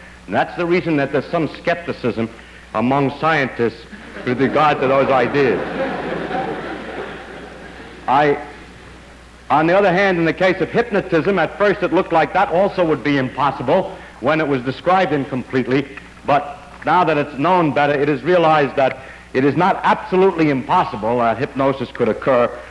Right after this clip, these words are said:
through normal physiological but m-, unknown processes. It doesn't require, uh, some special new kind of force. Now,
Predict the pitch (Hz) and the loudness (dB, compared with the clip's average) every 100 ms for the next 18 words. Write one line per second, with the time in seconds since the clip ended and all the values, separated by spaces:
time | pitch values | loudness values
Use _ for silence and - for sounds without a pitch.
0 | - 123 117 113 147 143 127 120 - 127 | -8 -2 2 4 4 4 2 0 -2 0
1 | 120 117 127 113 101 107 92 98 104 - | 2 2 2 0 -4 -4 -4 -4 -4 -2
2 | 127 120 127 113 101 87 165 147 95 - | 0 2 2 2 0 0 0 0 -4 -8
3 | 85 76 92 143 123 110 107 131 139 113 | -6 -4 -2 0 0 -4 -2 0 2 2
4 | - - - - - 90 - 127 107 - | -2 -10 -18 -20 -10 -10 -4 -2 -2 -6
5 | - 160 151 127 117 147 143 131 123 104 | -2 -2 0 0 2 2 0 -2 -2 -2
6 | - - 165 - - - - - - - | -4 2 2 2 -6 -16 -20 -20 -20 -20
7 | - - - - - - - - - - | -20 -20 -20 -20 -20 -20 -20 -20 -20 -20
8 | - - - - - 147 185 180 - | -20 -20 -20 -20 -4 2 4 2 -2